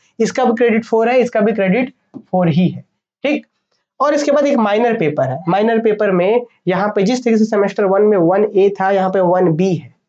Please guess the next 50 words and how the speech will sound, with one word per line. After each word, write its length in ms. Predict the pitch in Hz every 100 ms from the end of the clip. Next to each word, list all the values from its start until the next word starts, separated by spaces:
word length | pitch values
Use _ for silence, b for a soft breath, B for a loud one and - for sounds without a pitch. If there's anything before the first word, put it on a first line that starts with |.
| _ _ _ _ _ _ _ _ _ -
तो 80 | 233
हो 160 | 330
सकता 300 | 320 220 -
है 80 | 220
कि 100 | 220
माइनर 220 | 208 208
paper 280 | 208 208 196
में 100 | 202
आपको 360 | 190 190 247 262
जैसे 260 | 180 180 185
chemistry 420 | 180 170 170 202
की 80 | 190
जगह 200 | 180 196
पे 80 | 240
आप 120 | 226
physics 360 | 185 170 180 -
हो, 140 | 135 139
या 100 | 143
physics 280 | 170 196
की 100 | -
जगह 140 | 180 180
पर 120 | 185
chemistry 440 | 202 160 160 - 190
हो, 120 | 160
या 140 | 156
फिर 120 | 156 175
economics 500 | 170 175 190 185 151
हो, 60 | 147 b b
वो 60 | 240
आपने 260 | 202 214 208
क्या 220 | 208 196
minor 300 | 190 175 180
paper 280 | 180 175 175
इससे 160 | 165
पहले 220 | - 160
choose 200 | 165 175 165
करा, 160 | 170
आईआरसी 320 | 151 151 151
क्या 140 | 170 160
choose 200 | 160 160
करा 100 | 170
था, 100 | 175
उसके 240 | 185 -
हिसाब 300 | 160 151 147
से 100 | 147
यहाँ 160 | 160 147
पे 120 | 226
मिलेगा। 400 | 185 123 123 123 - _ _ _ -
फिर 120 | 240
एमडीसी 560 | 247 240 240 233 233